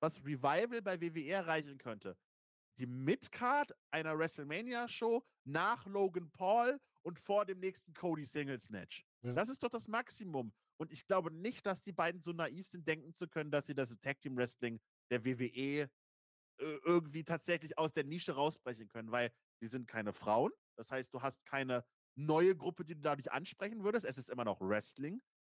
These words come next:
Speaker 1: Niemand interessiert sich so für speziell Tag Team Wrestling, wie es vielleicht bei den Damen der Fall ist oder bei Schwergewichten und Leichtgewichten,
Speaker 2: Mhm.
Speaker 1: sondern das ist eine Disziplin, die hat halt nicht notwendig, aus einer Nische auszubrechen.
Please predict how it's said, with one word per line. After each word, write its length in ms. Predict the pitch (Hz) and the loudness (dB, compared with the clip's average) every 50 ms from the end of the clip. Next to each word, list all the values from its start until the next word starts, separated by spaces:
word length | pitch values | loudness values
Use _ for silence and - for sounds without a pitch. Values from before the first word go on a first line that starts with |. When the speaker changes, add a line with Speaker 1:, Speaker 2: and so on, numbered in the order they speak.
| _ - 131 | _ -4 2
Speaker 1:
Niemand 300 | 147 170 175 190 185 175 | 4 6 6 4 2 0
interessiert 400 | 170 165 165 156 - 175 170 151 | -6 -8 -6 -6 -4 -4 -4 -4
sich 140 | 165 151 127 | -6 -6 -2
so 220 | 135 156 175 185 | 2 4 4 4
für 120 | 175 - 165 | 4 2 -6
speziell 400 | - - 156 139 - 147 135 127 | -4 -4 -10 -8 -4 -4 -4 -2
Tag 240 | - 147 165 190 _ | 0 -2 -2 -2 _
Team 140 | - 190 160 | -8 -4 0
Wrestling, 500 | 139 143 143 - - - 151 151 170 180 _ _ _ _ _ _ - | 0 0 0 -2 -6 -8 -8 -8 -8 -12 _ _ _ _ _ _ -4
wie 80 | 139 143 | -4 -4
es 120 | - - | -4 -2
vielleicht 320 | - 143 139 143 143 - _ _ _ _ - | 2 2 4 4 2 0 _ _ _ _ -2
bei 80 | 123 | -2
den 140 | 120 117 117 | -2 -2 0
Damen 320 | - 131 156 220 240 269 240 | 2 2 2 2 2 0 0
der 100 | 226 208 | -4 -2
Fall 240 | - 214 202 196 | 0 0 0 2
ist 220 | 196 196 185 175 - | 2 0 -2 -4 -4
oder 260 | - 143 135 135 - _ _ _ _ _ - | -2 0 0 0 -2 _ _ _ _ _ -14
bei 60 | - | -10
Schwergewichten 640 | - - 220 214 220 202 202 190 196 196 - - 131 | -4 2 2 2 2 2 0 -4 -4 -6 -6 -8 -2
und 60 | 120 | 0
Leichtgewichten, 640 | 151 190 240 - - - 214 190 196 - - - 156 | 2 0 0 -2 -6 -16 -12 -12 -12 -12 -12 -10 -2
Speaker 2:
Mhm. 40 | 143 | 0
Speaker 1:
sondern 320 | 143 131 143 160 160 165 _ _ _ _ _ _ _ _ _ _ _ _ _ _ _ _ - | 2 2 2 0 -2 -4 _ _ _ _ _ _ _ _ _ _ _ _ _ _ _ _ 0
das 160 | 165 190 196 | 0 0 0
ist 120 | 190 - | -6 -12
eine 60 | 170 | -10
Disziplin, 480 | 180 214 - - 175 - - 208 220 208 | -10 -10 -8 -8 -12 -10 -6 -8 -6 -2
die 120 | 196 165 | -2 -2
hat 180 | 147 180 202 - | -2 -2 -2 0
halt 220 | 185 196 196 185 _ - | 0 0 0 0 _ -6
nicht 260 | 147 170 175 - - | -4 -4 -4 0 2
notwendig, 400 | 170 180 190 - 202 190 180 185 | 2 2 2 2 -2 -2 -2 -2
aus 80 | 170 156 | -2 -2
einer 140 | 151 170 160 | -2 -2 -2
Nische 280 | 156 185 190 - 170 | -2 -2 0 2 4
auszubrechen. 680 | 117 175 226 - - 165 135 123 123 123 - - 185 | 4 4 2 0 -4 -8 -4 -4 -6 -6 -6 -12 -18